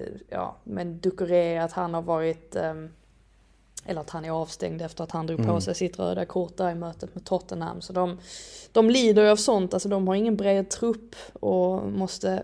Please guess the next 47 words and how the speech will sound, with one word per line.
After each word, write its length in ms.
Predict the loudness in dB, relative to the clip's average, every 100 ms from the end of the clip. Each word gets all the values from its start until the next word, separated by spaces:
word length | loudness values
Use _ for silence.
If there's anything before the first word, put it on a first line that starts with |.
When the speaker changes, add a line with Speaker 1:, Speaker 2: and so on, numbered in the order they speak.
| -6
Speaker 1:
<laughs> 80 |
liksom 340 | -4 0 0 2
hålla 460 | 4 4 2 0
i, 240 | 0 0 -4 -14 -16 0
i 120 | 6
alla 220 | 8 8
sina 220 | 6 0
spelare 400 | 2 4 6 6
om 180 | 4 4
de 100 | 2
ska 140 | 0 0
ha 120 | 0
någon 120 | 0
chans 400 | 0 0 2 0
nu 200 | 0 2
att 140 | 0 -2
kunna, 380 | -4 -4 -4 -8 -14 -20 -20 -20 -20 -20 -20 -20 -20 -2
ja, 240 | 4 4 4 -6 0
ta 180 | 2
sig 140 | 4 4
samman 640 | 6 6 6 4 4 4
och, 300 | 4 2 2
och 80 | 0
få 160 | 2 4
med 280 | 4 2
sig 140 | 0 0
de 120 | 2
här 120 | 2
poängen 520 | 0 2 4 4 0
som 160 | -4 0
gäller. 420 | 2 2 0 0
Jag 200 | 6 8
blir 80 | 8
inte 140 | 2 0
förvå-, 280 | 4 6
förvånad 600 | 6 4 6 4 4 2 2
om 120 | 2
de 100 | 2
hänger 240 | 2 2
kvar, 520 | 2 4 4 4 0 0
men 400 | 2 4 4 2
jag 140 | 0
tror 200 | 0 0
verkligen 460 | 4 2 2 0 2
att 200 | 2 2
de 120 | 0
måste, 880 | 2 0 -2 -2 2 4 4 0 -6